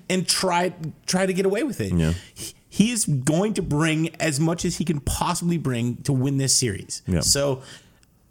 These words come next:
Speaker 1: uh, they don't really stand a chance. <laughs> I really do. I don't think anything changes in game three.
Speaker 2: So my game three question to you
Speaker 1: Yes.
Speaker 2: is, does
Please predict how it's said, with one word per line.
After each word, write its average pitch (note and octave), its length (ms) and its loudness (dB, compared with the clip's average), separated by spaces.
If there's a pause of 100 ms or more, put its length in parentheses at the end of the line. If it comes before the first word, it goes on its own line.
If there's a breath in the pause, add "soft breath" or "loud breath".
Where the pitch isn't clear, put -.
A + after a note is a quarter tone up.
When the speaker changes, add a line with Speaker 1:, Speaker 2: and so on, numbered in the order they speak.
(200)
Speaker 1:
uh, D#3 60 0 (360)
they F3+ 200 0
don't B3 320 -6
really F3 240 0
stand D3+ 260 0
a A#2+ 60 -2
chance. G2+ 480 -4
<laughs> D#3+ 920 -2
I C#3+ 140 0
really F3 400 0
do. D#3+ 120 0 (240 loud breath)
I G3 100 2
don't A#3 220 -2
think G3 260 0
anything E3 500 2
changes B2+ 500 2
in A2+ 140 2
game A#2 220 0
three. G#2 460 -4
Speaker 2:
So B2+ 120 4
my B2 240 6
game B2 300 6
three A#2+ 500 6
question A2+ 400 2
to G#2 60 6
you F#2 340 4
Speaker 1:
Yes. G2+ 300 -2
Speaker 2:
is, F#2+ 240 4
does F2+ 520 2